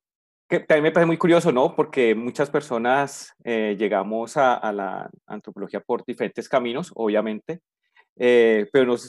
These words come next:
no suele ser esas carreras que, la eli-, que las personas eligen tan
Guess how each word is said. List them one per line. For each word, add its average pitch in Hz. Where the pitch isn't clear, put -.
no 127
suele 139
ser 135
esas 127
carreras 101
que, 135
la 110
eli-, 92
que -
las 101
personas 98
eligen 104
tan 107